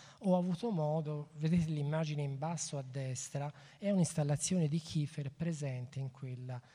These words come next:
biblioteca, un'opera molto grande, l-, larga circa quattro metri, che si intitola Il grande carico, ispirato a una poesia di Ingeborg,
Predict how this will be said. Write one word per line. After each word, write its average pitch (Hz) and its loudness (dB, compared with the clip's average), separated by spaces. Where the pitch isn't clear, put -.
biblioteca, 127 -8
un'opera 156 -4
molto 139 -2
grande, 135 -2
l-, 123 -6
larga 131 0
circa 131 0
quattro 160 6
metri, 143 6
che 170 6
si - 4
intitola 151 4
Il 147 0
grande 127 -2
carico, 113 -6
ispirato 139 2
a 143 2
una 131 0
poesia 127 2
di 127 -2
Ingeborg, 123 -2